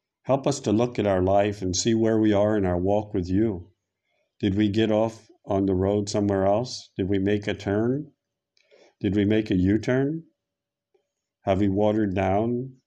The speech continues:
the gospel and make it ours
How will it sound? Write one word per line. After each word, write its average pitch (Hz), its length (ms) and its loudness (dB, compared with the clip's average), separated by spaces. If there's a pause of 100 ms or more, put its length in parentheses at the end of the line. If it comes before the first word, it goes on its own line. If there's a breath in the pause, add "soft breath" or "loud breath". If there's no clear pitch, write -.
(420)
the 101 80 -6
gospel 120 720 -2 (960 soft breath)
and 92 160 -2
make 92 240 0
it 101 160 -2
ours 101 560 -4